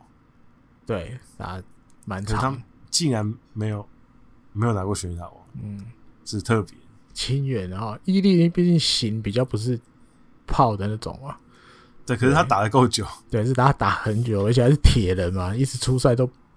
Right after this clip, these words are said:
Speaker 1: 不休息的嘛。
Speaker 2: 所以就
Speaker 1: 山本浩二就印象虽然没那么深，但是，嗯，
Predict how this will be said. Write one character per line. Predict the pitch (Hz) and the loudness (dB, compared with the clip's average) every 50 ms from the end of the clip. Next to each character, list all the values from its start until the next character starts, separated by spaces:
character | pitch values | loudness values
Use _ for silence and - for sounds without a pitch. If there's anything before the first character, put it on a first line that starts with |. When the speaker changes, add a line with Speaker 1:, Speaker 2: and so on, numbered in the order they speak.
| _ _ _ | _ _ _
Speaker 1:
不 | - - | -6 -2
休 | - 127 123 120 | 2 4 4 4
息 | 113 - - 82 | 4 2 -2 -6
的 | - 90 87 78 | -6 -6 -6 -6
嘛。 | 95 117 - - | -6 -8 -8 -12
Speaker 2:
所 | - - 95 | -14 -10 -8
以 | 92 | -2
就 | 98 | 2
Speaker 1:
山 | 190 185 190 196 196 | 2 4 4 4 6
本 | - 156 131 120 120 | 6 6 6 6 6
浩 | 120 143 165 160 151 143 | 6 6 8 8 6 6
二 | 143 151 151 135 123 | 6 6 6 6 4
就 | - 143 139 135 127 - - - _ _ _ - - - - _ - - - - _ - - - _ - | 2 2 2 2 0 -2 -8 -20 _ _ _ -20 -20 -20 -20 _ -20 -20 -20 -20 _ -20 -20 -20 _ 4
印 | 220 196 175 | 8 8 8
象 | 135 - 185 170 151 | 8 8 6 6 8
虽 | - 160 | 8 8
然 | 151 139 | 6 8
没 | 135 131 127 | 6 4 2
那 | 139 | 4
么 | 139 135 | 4 2
深， | 123 - 135 127 127 127 | 2 4 4 2 4 4
但 | 139 135 135 | 4 4 4
是， | 139 135 127 113 104 - - _ _ - - - - _ _ _ - - - | 4 4 2 0 -2 -4 -12 _ _ -20 -20 -20 -20 _ _ _ -10 -6 -4
嗯， | 107 107 92 85 82 - 107 | -4 -4 -4 -6 -6 -6 -8